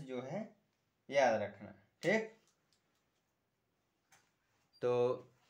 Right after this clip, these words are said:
इसके बाद कट एंड रीज के बारे में या Cartesian equation के बारे में और थोड़ा सा देखेंगे कल, और next video में जो है इसको discuss करेंगे, ठीक है। और आज के लिए इतना ही।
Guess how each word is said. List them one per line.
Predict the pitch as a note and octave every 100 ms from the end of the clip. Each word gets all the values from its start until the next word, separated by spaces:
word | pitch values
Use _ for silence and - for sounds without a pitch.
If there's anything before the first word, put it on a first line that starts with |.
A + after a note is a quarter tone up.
| _ _ _ _ - -
इसके | C#3 - F3 D#3+
बाद | D3 E3 E3 - - _ _ _ _ _ _
कट | B2+ A#2+
एंड | C3 B2+
रीज | D3+ D#3
के | D3+
बारे | C#3+ C3+ C#3+
में | C#3 D3 G#3+ - _ B2+
या | B2
Cartesian | B2+ B2+ B2+ C3 C#3+
equation | C#3+ C#3 C3+ C#3
के | C3
बारे | B2 A#2+
में | C3 C3+
और | C3 C3+ D3
थोड़ा | C#3 C#3 C3+
सा | C#3 C3 C3+ A#2+ - -
देखेंगे | A2+ A#2+ - B2 A#2 D#3+ E3+ - _ -
कल, | B2+ F3 - _ _ _ _ _ _ _ _ _ -
और | A#2 A#2 A#2
next | C3 C3+ -
video | B2 B2+ B2+
में | B2+
जो | B2 A#2
है |
इसको | A2 - D3 F#3 - _ _ _ -
discuss | A2 - A2+ G#2
करेंगे, | G#2+ G2+ G2+ G2 G#2+
ठीक | A#2+ A#2+
है। | F#3 G3
और | G#2+ G2 G2+ _ -
आज | A#2 A#2+ B2
के |
लिए | B2+ A#2+ C3
इतना | A#2 A2+ G#2+
ही। | G2 G2+